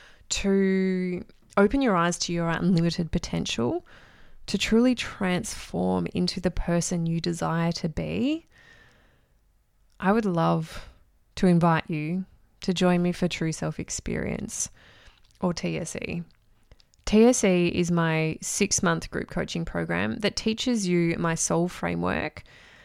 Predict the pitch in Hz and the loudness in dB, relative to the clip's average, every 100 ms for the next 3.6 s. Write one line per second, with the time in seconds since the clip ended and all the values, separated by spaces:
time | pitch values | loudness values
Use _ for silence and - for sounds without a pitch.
0 | _ _ - 185 - - 202 185 185 233 | _ _ 0 2 0 0 2 2 2 2
1 | 262 226 180 180 190 208 190 277 - - | 4 6 6 6 6 4 -2 -2 -4 -4
2 | 196 - 185 214 - 220 190 - 180 - | -4 0 2 0 -2 -4 -4 -6 -10 -8
3 | - - 302 - - | -4 -2 -2 -4 -12